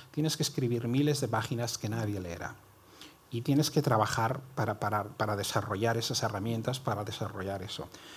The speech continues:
Y eso en algún momento lo acabé de entender, seguí escribiendo, seguí escribiendo obras de teatro, cuentos, relatos, empezando novelas, escribiendo disparates mil, hasta que tuve la sensación de que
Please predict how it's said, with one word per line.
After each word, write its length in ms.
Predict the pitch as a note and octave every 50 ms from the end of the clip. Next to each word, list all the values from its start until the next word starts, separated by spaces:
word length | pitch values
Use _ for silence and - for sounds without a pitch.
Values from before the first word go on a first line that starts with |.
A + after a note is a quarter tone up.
| - - - - - - B2+
Y 100 | D#3 A3
eso 200 | B3 A3+ - A#3+
en 60 | G3+
algún 200 | F3 D#3 D3+ D3
momento 340 | C#3 C#3 C#3 C3+ C3+ D#3 C3+
lo 140 | A#2 A2 G#2
acabé 220 | G2+ - G2+ A2+
de 80 | A#2+ B2
entender, 340 | B2 C#3+ C3+ C#3 C#3+ C#3+
seguí 260 | C#3+ - - F#2 G#2 G#2
escribiendo, 580 | - - - G#2 G2+ A2+ A#2+ C3 C3+ C3+ C#3 C#3
seguí 240 | - F#2 F#2 A2
escribiendo 680 | G2+ - - G#2 G2+ G#2+ A#2 A#2 A#2 A#2+ A#2+ A#2+ A#2+ A#2 - - - - - -
obras 300 | - - A#2+ A#2+ A#2 A#2
de 60 | A#2+ A2
teatro, 420 | - A2+ B2 D3+ D3+ - A#2 A2
cuentos, 420 | - C3 C#3 D3+ D3 - C#3+ A#2
relatos, 560 | G#2+ G#2+ G#2 G#2+ B2+ C#3+ E3+ - D3 B2+ - B2
empezando 480 | G#2+ G#2 A#2+ - - C3 B2 C3 C#3 C#3
novelas, 520 | B2+ B2 C#3+ D3+ D3 C#3 B2+ C3 B2 A#2
escribiendo 580 | A#2 A2+ - - G#2+ A#2 C3 C3 C#3 C3+ C3+ B2+
disparates 720 | B2 A#2 B2+ B2+ - - B2 A#2 B2 C3 C#3 C3+ B2+ -
mil, 200 | C#3+ C#3+ D3 D3 -
hasta 240 | D3+ C#3 - D#3 C#3
que 120 | D3 D3+
tuve 180 | G3 G3+ G#3 G3+
la 80 | F#3+
sensación 640 | E3+ - D#3+ C#3+ - C#3+ - - - D3+ D#3 D#3+ E3 - - - - - - - - -
de 340 | C3 A#2 B2 C#3+ C#3 C3 C3+
que 340 | - - B2+ A#2+ A#2+ B2+